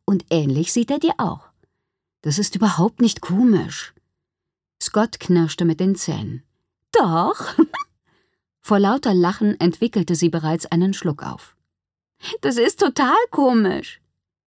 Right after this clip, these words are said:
Grimmig ließ er seinen Blick zu Hayley wandern, die neben ihm saß und voller Entzücken die Vorspeise in sich hineinschaufelte.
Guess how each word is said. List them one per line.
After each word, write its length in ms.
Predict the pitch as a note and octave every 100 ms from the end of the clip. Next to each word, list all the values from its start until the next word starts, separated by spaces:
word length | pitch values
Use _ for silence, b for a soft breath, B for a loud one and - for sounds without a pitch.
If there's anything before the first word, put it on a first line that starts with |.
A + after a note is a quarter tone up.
| _ _ _ _ _ _ -
Grimmig 440 | A3+ A#3+ C4 A#3 F#3
ließ 240 | G#3 A#3+
er 100 | F3
seinen 300 | E3 E3 E3
Blick 280 | E3 E3 -
zu 140 | G3+
Hayley 400 | E3 F#3+ F3 D3
wandern, 460 | C3+ D3 D3+ C#3 C#3
die 140 | -
neben 280 | - D3+ D#3+
ihm 220 | D3+ D#3
saß 480 | D3 C#3 E3+ - -
und 180 | - F3
voller 300 | - B3 A#3+
Entzücken 480 | F3+ E3+ - G#3 A3+
die 100 | A3
Vorspeise 720 | - G#3+ F3 - B2 B2 C3
in 160 | - C#3
sich 180 | B2+
hineinschaufelte. 1040 | - C#3 B2 C3 - G2+ G#2+ - - F#2+